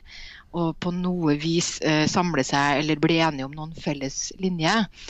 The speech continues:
Og så lenge Tyskland fortsetter å tenke at, eh, de er det store landet i Europa som skal holde E U samlet og ikke kan kjøre solospill, så finnes det ikke noen,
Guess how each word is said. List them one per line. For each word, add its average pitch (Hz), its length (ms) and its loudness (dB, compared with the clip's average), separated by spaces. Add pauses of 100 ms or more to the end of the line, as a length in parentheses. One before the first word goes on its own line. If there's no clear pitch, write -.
(300)
Og 156 120 -2
så 202 120 2
lenge 185 280 4
Tyskland 156 520 -4
fortsetter - 640 -4
å 151 80 -6
tenke 180 480 0
at, - 240 -10
eh, 151 360 0 (760)
de 170 300 0
er 160 380 2 (260)
det 165 80 -6
store 147 720 -2 (240)
landet 147 400 -2
i 147 160 -4
Europa 151 420 -6
som 147 100 -14
skal 151 200 -6 (100)
holde 147 320 -4
E 143 220 -2
U 135 40 -4
samlet 151 380 -4
og 135 160 0
ikke - 220 -6
kan 151 100 -10
kjøre 151 300 -4
solospill, 165 960 0 (840)
så - 220 0
finnes 196 380 0
det 135 100 -2
ikke 151 160 -4
noen, 220 300 2